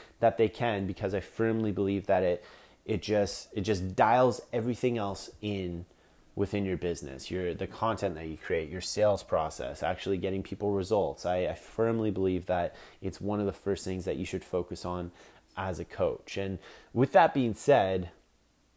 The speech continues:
I'm gonna take a little bit of a detour with this podcast a little bit and talk about branding. And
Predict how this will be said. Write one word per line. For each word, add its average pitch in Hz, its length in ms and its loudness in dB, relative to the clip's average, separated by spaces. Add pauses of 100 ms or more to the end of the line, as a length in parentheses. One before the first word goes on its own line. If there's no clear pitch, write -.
I'm 107 60 0
gonna 107 140 0
take 104 240 -2
a 101 40 0
little 101 200 2
bit 98 140 0
of 90 120 -2
a 92 40 0
detour 92 580 -2
with 85 160 -4
this 95 160 -2
podcast 87 520 -8
a 87 40 -8
little 87 200 -2
bit 87 200 -2
and 67 100 -12
talk - 300 -6
about 98 280 -2
branding. 90 600 -6
And 85 180 -8